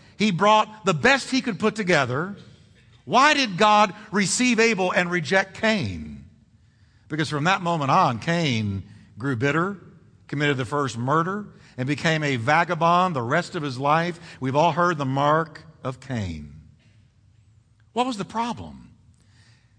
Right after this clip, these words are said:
The problem was Cain had brought an offering from the fruit of the ground, and though it seemed well-intentioned,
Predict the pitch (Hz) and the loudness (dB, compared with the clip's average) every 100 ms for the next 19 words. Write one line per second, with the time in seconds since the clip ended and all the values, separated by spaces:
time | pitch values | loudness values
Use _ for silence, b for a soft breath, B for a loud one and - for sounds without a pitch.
0 | b 107 - 220 233 123 143 - 208 226 | b -14 -4 -2 0 0 -2 0 -2 0
1 | 139 147 139 131 143 202 175 147 147 131 | 0 0 0 -2 -2 -2 -2 -6 -6 -6
2 | - 185 175 131 139 196 151 151 B B | -6 -6 -4 -4 0 2 2 0 B B
3 | 156 151 185 165 147 196 226 180 156 170 | -2 2 2 0 -2 -2 -2 0 0 2
4 | 156 - 208 226 170 165 | 0 -2 -4 -4 -4 -4